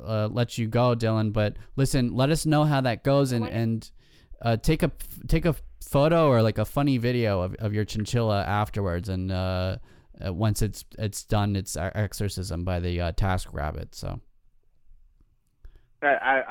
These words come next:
Speaker 3: I will. Thanks, Ben.
Speaker 1: All
Speaker 3: Thanks,
Speaker 1: right.
Speaker 3: Alan.
Speaker 1: Thank you so
Speaker 2: Thanks.
Speaker 1: much. All right. Okay. So, um, so for those of us
Speaker 2: I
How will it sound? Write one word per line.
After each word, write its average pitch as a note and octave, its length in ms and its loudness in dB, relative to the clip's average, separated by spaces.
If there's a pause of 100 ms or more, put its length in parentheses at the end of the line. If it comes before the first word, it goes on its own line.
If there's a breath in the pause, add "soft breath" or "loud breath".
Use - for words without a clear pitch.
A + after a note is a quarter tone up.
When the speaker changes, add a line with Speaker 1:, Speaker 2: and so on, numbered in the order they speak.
Speaker 3:
I B2+ 40 -2
will. G#2+ 240 -8 (420)
Thanks, C#3 220 -6
Ben. - 100 -8
Speaker 1:
All G#2+ 140 0
Speaker 3:
Thanks, G2 240 -2
Speaker 1:
right. G#2 60 -16
Speaker 3:
Alan. G#2 120 -16 (600 soft breath)
Speaker 1:
Thank C3+ 180 0
you C3+ 60 2
so - 160 0
Speaker 2:
Thanks. C#3 100 4
Speaker 1:
much. A2 480 0 (1500 soft breath)
All C3 220 0
right. C3 380 2
Okay. C3+ 360 -2
So, C3+ 600 0
um, B2 680 2
so C3 380 2
for C#3 140 0
those C#3 180 0
of C#3 100 -2
us C3+ 160 0
Speaker 2:
I - 20 -10